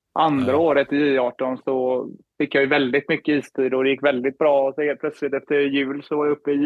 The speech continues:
Speaker 1: J tjugo och, och spelade också. Från att inte ha spelat i J arton liksom ett år innan så var man uppe i J tjugo och spelade. Eh, och så blev jag inflyttad i omklädningsrummet där, eh, som en del av laget ganska snabbt. Och blev draftad den sommaren och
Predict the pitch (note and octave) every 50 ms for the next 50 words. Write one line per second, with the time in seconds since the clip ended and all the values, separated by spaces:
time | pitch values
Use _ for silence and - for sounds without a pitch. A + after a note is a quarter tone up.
0 | D3 C#3+ C3+ - - C#3 B2+ B2 B2 C3+ C#3 C#3+ C#3+ C#3+ C#3+ C#3+ C#3 - - _
1 | _ _ _ _ _ _ _ - E3+ E3 - - G3 F3 D#3+ D3+ D3+ D3+ D#3 D#3
2 | D3+ - - - - D3+ D#3 D3+ - D#3+ D3+ D3 D3+ E3+ D3+ D3+ C#3+ - - F3
3 | D3+ C#3+ C#3 C#3 C#3 C#3+ C#3+ D#3+ D3 C3+ C3+ C3 C3+ C#3 - D#3 D3 D3 D3 -
4 | - D3+ D3+ D3 C#3+ - - _ - D3 - _ - D3+ D3 D3 C#3+ C#3 C3 C3
5 | C3+ C#3+ - - D3+ C#3+ C#3+ C#3+ C#3+ - _ D3 C#3+ C#3 C#3+ D3 C#3+ - - -
6 | C#3 B2+ B2+ C3+ C#3 - - - D3+ C#3+ C3 C3 B2+ B2+ - - - _ _ _
7 | - C#3 C3+ C3+ C3+ C3 C3 C3 C3 C3 C3 C3 C3+ - - C#3 C3 C#3 C#3+ C#3+
8 | D3 D3 C#3 B2+ - _ C3+ C3 - _ C#3 C#3 C#3+ C#3+ C#3 B2+ - - B2+ B2+
9 | C3 - - C3+ C3 C3 C#3 C#3 - D3 C#3 C3+ C3+ C#3 C3+ - _ _ _ -
10 | - B2+ B2+ B2+ B2+ - C3+ C3 C3+ C3+ C3 C#3 C3 B2 B2+ B2+ C3+ C3 B2 A#2+
11 | B2 B2+ B2+ - C#3+ C#3 C3 - - B2+ A#2+ - - B2+ C3 - _ _ _ _
12 | _ _ _ _ - C#3+ C#3+ C#3+ C#3 C#3 C3+ C3 C#3+ D3 C#3+ C3 C#3+ C#3+ C#3+ -
13 | - _ - C3 C3+ C#3+ D3+ C#3 C3 - D3+ C#3+ C3 B2+ B2 B2 B2+ B2+ B2+ B2
14 | B2+ B2 B2 B2 A#2+ A#2